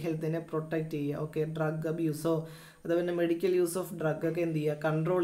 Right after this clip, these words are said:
ചെയ്യുക. ഇതൊക്കെയായിരുന്നു pharmacy ആക്ടിൻ്റെ major objectives എന്ന് പറയുന്നത്.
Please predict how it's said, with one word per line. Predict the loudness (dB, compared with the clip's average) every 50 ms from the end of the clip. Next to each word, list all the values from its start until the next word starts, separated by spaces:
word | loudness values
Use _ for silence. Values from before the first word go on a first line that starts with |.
| 4 2
ചെയ്യുക. | 2 0 -4 -4 -6 -2
ഇതൊക്കെയായിരുന്നു | -2 -2 -2 0 0 2 2 2 2 0 0 0 -2 -2 -2 -4 -8 -14 -18 -20 -20 -20 _ _ _ _ _ -6 0
pharmacy | 2 2 2 2 0 -2 -2 -2 -4 -4 -6 -6 -4 -4 -2
ആക്ടിൻ്റെ | -2 -2 -4 -2 -2 -2 0 0 0 -2 -2 -6 -10 -8 -6 -4
major | 0 2 2 2 2 2 0 0 0 0 -2 -6 -8 -2 -2 -2
objectives | 0 0 0 0 0 0 0 -2 -2 -2 -2 -2 -2 -2
എന്ന് | 0 0
പറയുന്നത്. | -2 -2 -2 -2 -2 0 0 0